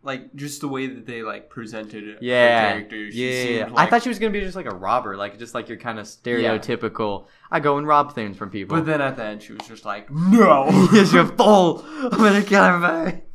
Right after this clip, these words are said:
Speaker 1: <laughs> Full rage.
Speaker 2: Yeah. So, yeah, I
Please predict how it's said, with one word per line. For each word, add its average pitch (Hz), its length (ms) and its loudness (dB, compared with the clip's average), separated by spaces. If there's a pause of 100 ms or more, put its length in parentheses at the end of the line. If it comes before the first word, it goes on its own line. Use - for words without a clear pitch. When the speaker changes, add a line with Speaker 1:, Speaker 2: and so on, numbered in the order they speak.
(280)
Speaker 1:
<laughs> 185 240 -8 (640)
Full 165 580 -6
rage. 165 800 -2
Speaker 2:
Yeah. 120 400 2 (2500)
So, - 160 -6
yeah, 110 320 0
I 92 60 -10